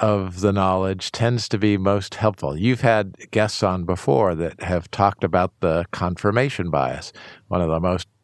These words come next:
powerful sources of distortion in our judgments. When we're testing, we're trying to evaluate something, we look for evidence that it's true.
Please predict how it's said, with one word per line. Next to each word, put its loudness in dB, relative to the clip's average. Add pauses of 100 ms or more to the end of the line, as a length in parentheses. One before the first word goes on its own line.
(120)
powerful 0 (520)
sources 0
of -4
distortion 0
in 0
our 0
judgments. -2
When -4
we're -2 (120)
testing, 0 (420)
we're -12
trying 0
to 0
evaluate 0
something, 0
we 2
look -2
for 2
evidence 0
that 0
it's -6
true. -2